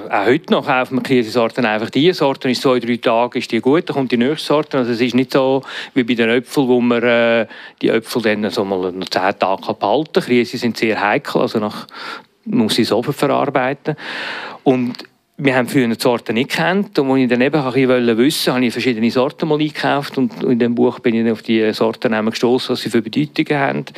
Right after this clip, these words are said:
Und habe dann gemerkt, das ist eigentlich noch recht spannend. Also von einer Sauerkirsche, Schattenmorelle, über eine schwarze, klassische Brennkrise zu einer roten oder einer gelben Krisensorte. Da hat es eigentlich ein recht breites Spektrum an,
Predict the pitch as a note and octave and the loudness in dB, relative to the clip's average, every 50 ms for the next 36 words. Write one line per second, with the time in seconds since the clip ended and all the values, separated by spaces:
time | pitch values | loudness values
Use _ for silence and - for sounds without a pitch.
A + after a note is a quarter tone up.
0 | - - - - - - - - - - - - - B2 A2+ A2+ A2+ G#2+ G#2+ G#2+ | -14 -12 -12 -10 -10 -10 -10 -12 -12 -14 -8 -4 -2 0 0 2 2 2 0 0
1 | - - G#2+ A2 B2 B2 F#3+ - A#2+ A2+ - B2 - A#2 G#2+ G#2 G2+ G#2 G#2 G#2 | 0 0 0 0 0 -2 -4 -4 -4 -2 0 0 0 0 -2 -2 0 0 0 0
2 | A#2+ D3+ D3+ - - - - A#2+ B2 C#3+ D3+ D#3 D3+ C#3 B2 A2+ A2 - C3 A2+ | 0 -2 -2 -2 -6 -2 0 0 0 0 0 -2 -2 0 0 -2 -2 -2 -4 -2
3 | A#2 A#2 A2 A2+ A2 A2+ A2 - B2 B2 C#3 D3+ C#3+ - D#3 C#3+ C#3+ C#3 C#3+ B2 | 0 0 0 2 2 0 0 0 2 2 2 2 2 0 0 0 0 0 -2 -2
4 | B2+ B2+ C3+ - - - C3+ C3 B2+ B2+ B2 B2 A#2+ B2+ B2+ A#2+ A#2 A#2 A2+ A2+ | -2 -2 -2 -2 -4 -4 -2 -2 0 0 2 2 2 2 2 2 2 2 2 2
5 | A#2 A2+ A#2+ A#2 - - A#2 G#2 A#2 A#2+ - - - C3 B2 A#2+ A2+ - - A#2 | 2 2 2 0 2 0 2 2 0 -2 -4 -6 -2 -2 0 0 -2 -2 -2 -2
6 | A2 A2+ A#2 - - C#3 - - - A#2 A2 A2 A2 G#2 A2+ C#3 C#3 - - C#3+ | -2 0 -2 -2 -2 -2 -2 0 0 -2 0 0 -2 -2 -2 -2 -4 -2 -2 0
7 | B2+ B2+ B2 A#2+ - C3 A#2+ A#2+ A#2+ - - - - - - - - B2+ A#2+ A#2 | 0 0 0 0 0 0 -2 -2 -2 -6 -12 -18 -18 -14 -6 -2 0 2 2 2
8 | A2+ A#2+ A2+ A#2 A#2+ A#2+ C3+ C#3+ C#3 - - - D3 C3 C3 A#2+ A2+ - A#2 A#2 | 2 2 2 2 4 4 4 2 0 -2 -2 -2 -2 0 0 -2 -2 -2 -2 -2
9 | A2+ G#2+ A2+ G#2+ A2+ A#2 B2 C3 B2+ - A#2+ B2+ B2+ A#2+ - B2+ - - A#2+ A#2 | 0 0 0 0 2 2 0 0 -2 0 0 0 0 0 -2 -2 -2 0 0 0
10 | A#2 - - - A#2 A#2 - - - - - - - - - _ B2+ A2+ B2 B2+ | -2 -4 -6 -6 -6 -6 -4 -8 -12 -12 -12 -12 -14 -16 -8 _ -2 0 0 0
11 | - - A#2+ A#2 A#2+ A2+ - A2+ G#2 A2+ G#2 A#2+ A#2+ - - - - - - - | 0 -2 -2 -2 -2 -2 -4 -2 -2 0 0 0 -2 -4 -4 -4 -6 -6 -6 -6
12 | - - - _ _ _ _ - - - G#2+ G#2+ A#2 B2 - - - - G2+ G#2+ | -8 -14 -20 _ _ _ _ -6 -2 -2 0 0 0 -2 -4 -6 -4 -4 -4 -4
13 | - - - - A#2+ A#2 A#2 B2 B2+ - - B2+ A2 A2 A2+ A2+ | -4 -6 -4 -2 0 0 0 0 -2 -2 -2 0 0 2 2 0